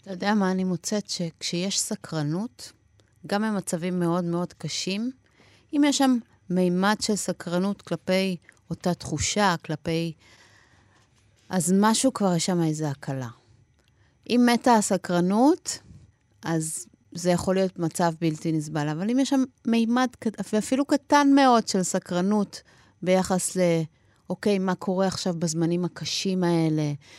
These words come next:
איך אנחנו מתמודדים בזמנים הקשים האלה?" כבר משהו מקבל טיפה חיים, ואני לא יודעת אם נ-,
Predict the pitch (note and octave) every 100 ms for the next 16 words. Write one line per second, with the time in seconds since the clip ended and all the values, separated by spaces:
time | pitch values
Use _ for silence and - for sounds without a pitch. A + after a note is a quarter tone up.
0 | - E3+ F3+ F3 D#3 E3+ E3 E3+ D#3+ D#3+
1 | E3 A#3 A3+ G#3+ F#3 F3+ F3+ F3 E3 D#3+
2 | - E3+ D#3+ D#3 D3+ D3+ - - - -
3 | - A#3+ A#3+ A#3 A3+ - A3 G3 F3+ F3+
4 | F3+ F3 F#3 - E3+ E3 D#3 F3 - F3
5 | F3 E3 D3+ D#3 D3+ D3+ D3 C#3+ _ _
6 | _ _ - - D#3+ D#3+ D#3 D#3+ D#3